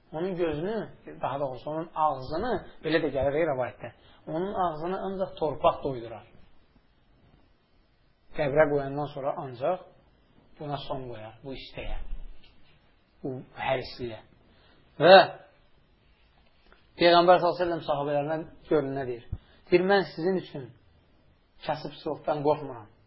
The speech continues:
Qorxmuram ki, nə vaxtsa siz kasıb olasınız, yaxud elə belə də kasıb qalasınız.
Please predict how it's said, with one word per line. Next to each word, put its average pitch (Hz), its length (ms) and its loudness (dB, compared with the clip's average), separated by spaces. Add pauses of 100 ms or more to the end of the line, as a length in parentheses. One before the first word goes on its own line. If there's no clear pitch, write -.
(320)
Qorxmuram 165 420 8
ki, 139 60 -4
nə 151 140 0
vaxtsa 139 240 0
siz 131 240 -10
kasıb - 280 -8
olasınız, 120 460 -8 (460)
yaxud 135 260 -6
elə 139 180 -4
belə 139 200 -4
də 135 160 -10
kasıb 131 320 -10
qalasınız. 123 460 -10